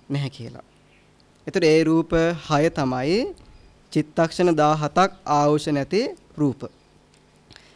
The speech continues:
ඊළඟට තවත් තියෙනවා ධර්මතා කොටාසයන් චිත්තක්ෂණ දා හතක් ආයුෂ නැති. ඒ තමයි දැන් චිත්තචෛසික ධර්මයන්.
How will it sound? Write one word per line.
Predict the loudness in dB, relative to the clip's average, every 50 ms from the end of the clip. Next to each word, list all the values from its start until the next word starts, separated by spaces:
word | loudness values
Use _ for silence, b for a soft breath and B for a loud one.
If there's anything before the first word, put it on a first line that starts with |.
| b b b b b 0
ඊළඟට | 0 0 2 0 0
තවත් | 0 2 4 2 2 2
තියෙනවා | 0 0 0 2 2 2
ධර්මතා | 2 2 2 2 0 2 2 2 0 2
කොටාසයන් | 0 -2 -6 -4 -2 0 0 0 0 0 -2 -2 -2 -2 -4
චිත්තක්ෂණ | -4 -6 -4 -4 -4 -4 -2 -2 -2 -2 0 2
දා | 2 2 2
හතක් | 0 -2 -2 -2 -2 -4 -4 -2
ආයුෂ | 0 0 2 2 0 -2 -2
නැති. | 0 0 0 0 -2 -4 -8 -8 -10 -16 _ _ _ _ _ _ _ _ _ _ _ _ _
ඒ | -4 -4 -2
තමයි | -2 -2 -2 -2 -2 -2 -2 -2 -2 -4 -6 -8 b b b b b b b b _ _ _ -2
දැන් | 0 0 0
චිත්තචෛසික | 0 -2 -4 -2 -2 -4 -2 2 4 4 4 2 0 -2 -4 -2
ධර්මයන්. | -2 -2 -2 -2 -2 -2 -2 -2 -4 -4